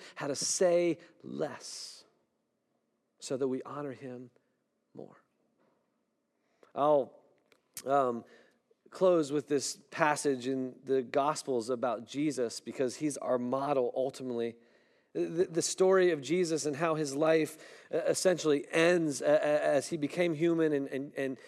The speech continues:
and entered our world. Right? Jesus has, has been walked down the crucifixion path, right? They're, they're taking him to crucifixion. He's been spit upon.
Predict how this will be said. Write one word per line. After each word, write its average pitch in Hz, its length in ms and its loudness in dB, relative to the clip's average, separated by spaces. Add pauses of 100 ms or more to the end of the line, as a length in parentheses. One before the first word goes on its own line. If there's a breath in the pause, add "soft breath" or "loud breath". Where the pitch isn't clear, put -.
(180 loud breath)
and 127 200 -4
entered 180 460 2
our 165 240 6
world. 151 540 0 (760)
Right? 147 140 -2
Jesus 175 520 2
has, 143 280 0 (420 loud breath)
has 156 180 2
been 151 240 2
walked 180 400 6
down 180 300 6
the 151 80 2
crucifixion 165 920 0
path, 170 340 4
right? 165 160 4
They're, 143 140 2
they're 135 160 2
taking 190 340 2
him 180 80 2
to 165 80 2
crucifixion. 170 720 0 (220 loud breath)
He's 180 180 0
been 139 160 0
spit - 420 4
upon. 180 520 4